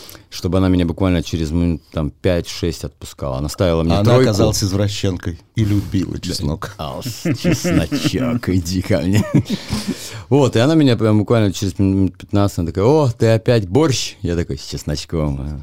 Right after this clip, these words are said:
Speaker 1: все, троечку и домой. Биология, да, вот биология мне не давалась. Я как только вот открыл все вот эти картинки там с гениталиями, и все, и она мне перестала быть интересной, биология, поэтому я, ну, не вкладывался в нее.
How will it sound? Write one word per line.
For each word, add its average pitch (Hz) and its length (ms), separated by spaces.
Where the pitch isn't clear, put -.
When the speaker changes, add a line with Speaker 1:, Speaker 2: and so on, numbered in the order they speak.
Speaker 1:
все, 73 180
троечку 104 540
и 69 120
домой. 65 400
Биология, 123 520
да, 76 260
вот 76 180
биология 101 520
мне 82 180
не 80 160
давалась. 82 360
Я 123 140
как 139 140
только 165 200
вот 151 220
открыл 160 600
все 123 240
вот 104 100
эти 95 160
картинки 104 500
там 78 200
с 69 60
гениталиями, 87 680
и 87 200
все, - 200
и 104 40
она 113 200
мне 123 140
перестала 113 460
быть 92 200
интересной, 90 540
биология, 67 360
поэтому 85 380
я, 82 300
ну, 90 120
не 95 100
вкладывался 76 640
в 62 40
нее. 62 200